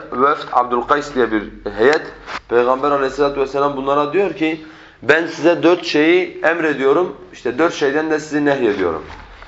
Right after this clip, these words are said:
Emrettiklerini sayıyor, "İmanı size emrediyorum." diyor Peygamber Aleyhisselatü Vesselam.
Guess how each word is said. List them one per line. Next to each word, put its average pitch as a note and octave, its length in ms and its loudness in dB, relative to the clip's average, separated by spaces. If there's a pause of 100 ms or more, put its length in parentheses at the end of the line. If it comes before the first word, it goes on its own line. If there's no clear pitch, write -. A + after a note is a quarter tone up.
Emrettiklerini D#3+ 720 2
sayıyor, D#3+ 460 2
"İmanı D3 440 4
size D#3 220 0
emrediyorum." A2+ 680 2
diyor F2 160 2 (140)
Peygamber G#2+ 380 2
Aleyhisselatü G2 500 -2
Vesselam. F#2 300 -6